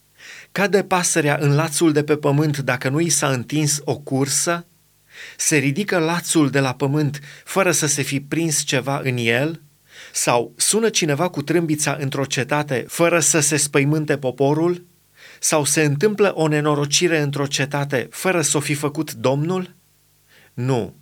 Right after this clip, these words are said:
Domnul Dumnezeu nu face nimic fără să-și descopere taina sa slujitorilor săi proroci. Leul răgnește, cine nu se va speria? Domnul Dumnezeu vorbește,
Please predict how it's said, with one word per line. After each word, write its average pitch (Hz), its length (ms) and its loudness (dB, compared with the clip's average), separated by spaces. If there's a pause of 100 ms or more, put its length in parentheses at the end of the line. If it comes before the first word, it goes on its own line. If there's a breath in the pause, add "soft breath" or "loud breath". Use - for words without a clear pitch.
(280 soft breath)
Domnul 165 580 0
Dumnezeu 139 680 2
nu 175 120 -2
face 175 320 -2
nimic 156 380 -2
fără 151 260 -2
să-și 143 260 0
descopere 165 640 -2
taina 165 440 0
sa 147 320 0
slujitorilor 156 920 2
săi 139 400 0
proroci. 143 800 -4 (760)
Leul 135 520 2
răgnește, 139 840 0 (300 loud breath)
cine 185 360 0
nu 139 100 0
se 139 180 0
va 127 120 -2
speria? 143 560 -2 (580 loud breath)
Domnul 170 540 2
Dumnezeu 147 600 2
vorbește, 143 840 -2